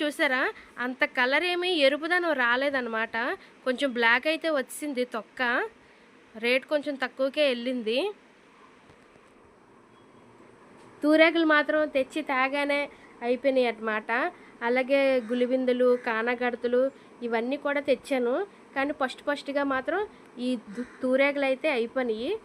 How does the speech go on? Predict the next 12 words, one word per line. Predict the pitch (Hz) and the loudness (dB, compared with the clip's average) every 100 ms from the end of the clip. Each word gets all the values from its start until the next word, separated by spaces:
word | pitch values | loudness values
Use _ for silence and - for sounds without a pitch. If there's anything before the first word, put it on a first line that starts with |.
| - - - | -16 -20 -8
చూసండి | 254 269 247 233 214 | -4 -2 0 0 -2
ఒక్కసారి | 233 - 226 226 214 | -8 -8 -4 -4 -4
అయితే. | 226 320 440 - - - - - - - - - - - - - - - - 220 | -2 -2 -4 -12 -20 -20 -20 -20 -20 -20 -20 -20 -20 -20 -20 -20 -20 -20 -16 2
దీని | 233 226 | 2 4
బుట్ట | 226 220 254 262 | 0 0 2 4
నిండా | 247 269 247 | 6 4 2
వచ్చాయి, | 220 - 254 233 359 - - 233 | 0 0 2 2 -2 -4 -2 0
ఇంకా | 233 254 | 4 2
ఎవరికి | 226 247 247 | 2 0 -2
అమ్మలేదన్నమాట. | 220 220 247 233 220 214 208 220 320 494 - - - - - | -2 2 2 2 0 -2 -2 0 0 -2 -6 -20 -20 -20 -4
దాని | 240 240 | -2 0
తర్వాత | 226 240 | 0 0